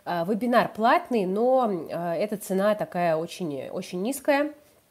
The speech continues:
Ну, она сделана просто для того, чтобы у материала была дополнительная ценность, да, такое часто бывает, что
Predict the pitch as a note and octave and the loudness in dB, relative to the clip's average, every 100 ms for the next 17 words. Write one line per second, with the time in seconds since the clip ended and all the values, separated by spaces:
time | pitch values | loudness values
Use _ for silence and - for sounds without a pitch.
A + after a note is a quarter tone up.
0 | _ _ _ - - - F3 G3 F#3 F#3+ | _ _ _ -6 -4 -2 -2 -2 0 -2
1 | D#3+ F#3+ F#3+ E3 D#3 D#3+ F3+ - E3 D#3+ | -2 -4 -6 -6 -6 -6 -6 -8 -6 -4
2 | D3+ D3 C#3+ F3 E3+ F#3 A3 F#3 F3 F3+ | -2 -2 -4 -8 -4 2 2 2 0 0
3 | F3 D#3+ F#3 - D#3+ - E3 C#3 C3 - | -2 -2 -2 -4 -6 -2 -2 -2 -8 -4
4 | E3 E3 - E3+ F3+ F3+ F3+ D#3 F3 A3+ | -4 -2 -6 -8 -6 -6 -8 -6 -2 0
5 | G#3+ - E3 | -2 -2 -4